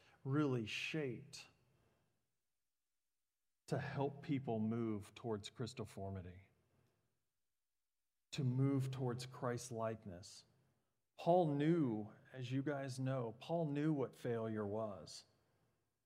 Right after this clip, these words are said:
Whether it was churches failing, whether it was friends and strife and things not working out exactly like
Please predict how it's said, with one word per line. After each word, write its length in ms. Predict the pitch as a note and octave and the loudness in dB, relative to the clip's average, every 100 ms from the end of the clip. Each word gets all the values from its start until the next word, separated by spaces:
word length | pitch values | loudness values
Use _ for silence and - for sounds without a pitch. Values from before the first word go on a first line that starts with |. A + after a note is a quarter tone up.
| _ _ - | _ _ 0
Whether 300 | D3+ C#3+ C#3 | 2 4 2
it 120 | B2 | 0
was 160 | A2+ - | -6 -8
churches 520 | - D#3 C#3+ D#3 C3 | -2 -2 0 -2 -2
failing, 600 | - D3 D3+ D3+ D#3 D#3+ D3+ - _ _ _ _ | 0 0 0 -2 -6 -8 -10 -18 _ _ _ _
whether 320 | C3+ B2+ C3 | 4 6 6
it 120 | B2+ A#2 | 2 0
was 180 | G#2+ | -6
friends 760 | - C#3+ C#3 C#3+ D3 C#3+ C3 - _ _ _ _ - | -2 2 4 2 -2 -4 -6 -12 _ _ _ _ -12
and 160 | G#2 F#2 | -8 -8
strife 800 | - - D3 C3+ C3+ C#3 C3 - | -8 0 6 6 6 2 -2 -2
and 220 | A2+ G#2 G2 - - _ _ _ _ _ - | -2 -2 -8 -16 -20 _ _ _ _ _ -2
things 240 | C#3+ C3 | 0 2
not 180 | C#3+ C3+ | 0 0
working 320 | D3 C3+ C#3 | -2 0 0
out 220 | C3+ C#3 | 2 2
exactly 580 | C3+ C3 C#3+ C3+ C#3 C3+ | 0 -2 -2 -2 -2 0
like 300 | C3 C3 C3+ | 2 2 0